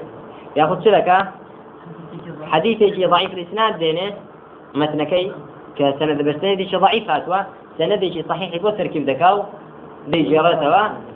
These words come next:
بۆچی؟ بۆی ڕەوازی هەبێ و وەربگیرترێت. بەڵێ. ئەی لێنتەشیڕا و یەشتەهیڕا. ئە، ئەو جۆرە دەفەرمێ پێی دەوترێ مەوضوع الئیسنادی لە المەتن.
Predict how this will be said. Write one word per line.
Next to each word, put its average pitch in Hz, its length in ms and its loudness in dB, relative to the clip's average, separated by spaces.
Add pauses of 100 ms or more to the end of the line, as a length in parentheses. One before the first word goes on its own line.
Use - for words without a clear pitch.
بۆچی؟ 175 420 2
بۆی 147 220 2
ڕەوازی 139 420 4
هەبێ 175 200 2
و 202 80 4 (320)
وەربگیرترێت. 117 880 4 (460)
بەڵێ. 117 180 4 (400)
ئەی 170 160 4
لێنتەشیڕا 160 560 2
و 160 60 6 (100)
یەشتەهیڕا. 123 460 2 (760)
ئە، 262 100 4 (180)
ئەو 185 120 6 (100)
جۆرە 165 320 4
دەفەرمێ 160 360 0
پێی 175 160 4
دەوترێ 156 320 4
مەوضوع 147 280 6
الئیسنادی 175 560 4 (460)
لە 156 120 8
المەتن. 120 360 -2